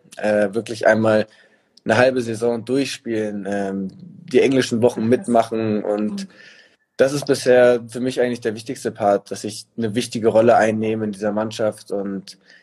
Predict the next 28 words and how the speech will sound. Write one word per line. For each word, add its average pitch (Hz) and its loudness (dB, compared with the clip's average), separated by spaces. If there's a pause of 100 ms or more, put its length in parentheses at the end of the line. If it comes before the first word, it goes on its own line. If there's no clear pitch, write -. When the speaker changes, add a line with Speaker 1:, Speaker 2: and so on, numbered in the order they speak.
(200)
Speaker 1:
ja, 110 4 (140)
dass 107 -6
ich 104 -8
das 110 0
auch, 113 2
auch 113 0
neben 135 2
dem 127 0
Platz 120 0
dann 104 -2 (160)
erfüllen 123 2
kann. 98 -2 (800)
Speaker 2:
Wie, 247 -2
wie 233 -2
ist 277 -2
denn 269 0
deine 220 2
Rolle 196 0
in 196 -4
der 196 2
Mannschaft, 190 -4
um 202 -6
da 190 -2 (100)
deine 190 2
eigenen 190 -2
Worte 190 -2
wieder 185 -6
zurückzuspielen? 185 -10